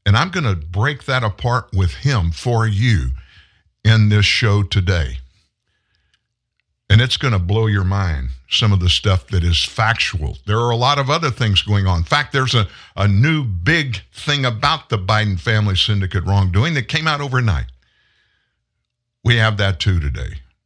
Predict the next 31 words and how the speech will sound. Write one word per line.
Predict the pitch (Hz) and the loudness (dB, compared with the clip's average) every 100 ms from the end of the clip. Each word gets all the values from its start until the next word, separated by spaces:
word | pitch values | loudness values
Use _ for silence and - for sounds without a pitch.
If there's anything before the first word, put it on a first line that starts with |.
| _ _ _ _ _ _ - | _ _ _ _ _ _ -6
We're | 101 | -2
gonna | 104 85 | 0 0
get | 92 | 0
into | 87 85 82 - - 104 92 - | 0 0 0 -4 -6 -4 -4 -2
all | 104 104 85 | -2 0 -2
of | 71 | -4
that. | - - - | -8 -10 -12
But | 101 | -10
let's | 190 180 - | -8 -6 -4
look | 151 - | -4 -6
at | 120 | -6
the | 117 | -2
weekend | 107 117 131 120 117 | -2 -2 -2 -2 -2
before | 95 110 110 | -4 -4 -2
we | 107 | 0
move | 101 101 | 0 -2
forward. | - 113 110 110 110 - - _ _ _ _ _ _ _ - - | -4 -4 -2 -2 -2 -6 -18 _ _ _ _ _ _ _ -14 -2
Sad | - 143 135 | 0 2 0
to | 113 | 0
say | 104 - 127 | 0 0 0
this, | 117 92 95 90 | 2 2 2 -2
but | - 90 92 92 - _ | -4 -2 -2 -2 -8 _
shootings | - 139 127 127 117 | -4 -2 -2 -2 0
this | 120 - | -2 -2
weekend | 123 117 127 | -4 -4 -2
in | 117 107 | 0 0
Chicago | 90 - 95 - 135 127 120 120 113 | -2 -4 -4 -4 -2 -2 0 -2 0
left | 113 120 117 - 104 | 0 2 0 -6 -4
at | 104 - | -4 -2
least | 104 110 92 - - | -2 0 0 0 0
six | 156 151 - - - | -4 -4 -2 -2 -2